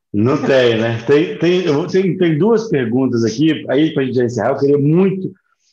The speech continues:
é, agradecer a, a sua disponibilidade, né, essa aula importante, mas eu queria que você, é, respondesse duas perguntas, uma do Cleiton e uma, é, elas estão indo na mesma, na mesma linha aqui. Cleiton Matos e o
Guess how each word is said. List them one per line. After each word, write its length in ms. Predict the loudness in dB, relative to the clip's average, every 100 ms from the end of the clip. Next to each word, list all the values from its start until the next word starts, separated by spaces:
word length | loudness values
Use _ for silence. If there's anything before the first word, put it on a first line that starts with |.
| _ -6
é, 120 | -2
agradecer 840 | 0 0 0 -2 -2 2 4 4 0 -4
a, 540 | -4 -6 -10 -6 -4
a 40 | -4
sua 180 | -2
disponibilidade, 1040 | -4 -2 -2 -2 -2 -2 0 2 0 -2 -2
né, 260 | -2 -2 -4
essa 280 | -8 -4 0
aula 440 | 0 0 -2 -4 -8
importante, 680 | -6 -6 -6 -2 -2 0
mas 160 | -2 -2
eu 80 | 0
queria 200 | 0 -2
que 60 |
você, 380 | -2 0 0 -2 -10 _ _ _ -8
é, 140 | -2 -2
respondesse 520 | -2 -2 -2 -2 0
duas 220 | -2 -2
perguntas, 360 | -2 0 0 0
uma 140 | 0
do 200 | -2 -4
Cleiton 760 | -2 0 2 0 -2 -2 -2 -8 -8
e 180 | -2 0
uma, 340 | 2 0 -2 -2
é, 40 |
elas 420 | -2 0 -2 -4
estão 280 | -4 -4 -2
indo 220 | 0 0
na 140 | 0 0
mesma, 560 | 2 0 0 -2 -4
na 160 | -4 -2
mesma 320 | 0 0 0
linha 240 | 0 -2 -2
aqui. 320 | -2 -4 -4 -14 _ _ _ _ _
Cleiton 440 | 0 2 2 -2 0
Matos 560 | 0 -2 -2 -2 0
e 40 | -2
o 120 | -4